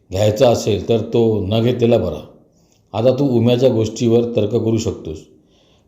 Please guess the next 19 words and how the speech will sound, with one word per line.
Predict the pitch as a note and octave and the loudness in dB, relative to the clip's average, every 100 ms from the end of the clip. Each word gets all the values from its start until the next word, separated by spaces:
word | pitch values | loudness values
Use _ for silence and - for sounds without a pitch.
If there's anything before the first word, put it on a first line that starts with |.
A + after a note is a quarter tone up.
| - | 2
पण | C#3+ | 2
त्याचा | B2+ C3 C3 D#3 | 4 2 4 2
अनुभव | D3+ C#3+ C#3+ | 4 2 0
त्याचा | C3 A2+ - | 0 0 0
आहे. | G2 D#2 - - F#2+ | -2 -4 -14 -20 -14
जसा | F#2+ B2 | -6 -4
प्रत्येकाला | A2+ G2+ - A#2 A#2 B2 | -2 -6 -2 0 2 0
आलेला | - G2+ G#2+ | 0 0 0
अनुभव | G2 A2 B2+ G#2+ | 0 0 0 2
वेगळा | G2+ G#2 C3+ | 4 4 2
असतो. | A#2 - F#2+ F#2+ - _ _ _ _ - | 0 -4 -12 -12 -18 _ _ _ _ -6
इतक्यात | G2+ - A#2+ A2 | -4 2 2 4
मामाने | G#2+ G#2+ A2 | 2 2 2
दार | G2+ F#2+ | 0 -2
वाजवलं. | F2 D#2+ D2 - _ _ | -4 -8 -14 -20 _ _
"सुब्या, | - A2 B2 C3 B2+ B2+ | -8 2 4 6 4 2
रोहित, | A#2 G#2+ A#2 C3 B2+ - | 2 0 0 -2 -4 -2
काय | A#2 B2 | 0 0
रे, | B2+ | 0